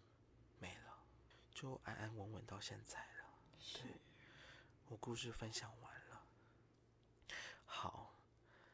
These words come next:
Speaker 1: 那今天我们的故事也就到这边。如果有想要跟我们分享的鬼故事，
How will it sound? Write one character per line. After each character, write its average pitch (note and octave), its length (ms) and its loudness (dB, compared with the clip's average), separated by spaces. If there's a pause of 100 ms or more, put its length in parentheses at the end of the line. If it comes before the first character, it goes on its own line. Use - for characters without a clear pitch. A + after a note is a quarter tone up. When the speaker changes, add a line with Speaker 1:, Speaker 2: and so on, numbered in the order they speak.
(180)
Speaker 1:
那 C3 400 4 (320)
今 B2 200 6
天 C#3 320 6 (120)
我 A2+ 120 -2
们 G2 140 0
的 F#2 100 2
故 G2 280 4
事 - 480 8
也 - 80 -2
就 - 140 2
到 F#2 280 2
这 - 260 2
边。 - 200 -4 (920)
如 - 140 2
果 C3+ 460 6 (260)
有 G#2+ 120 2
想 G#2 220 10
要 G#2+ 100 6
跟 A2 160 8
我 G#2 60 8
们 G2 140 4
分 C3+ 240 0
享 A2 180 0
的 - 120 -4
鬼 - 240 2
故 - 200 0
事， - 380 6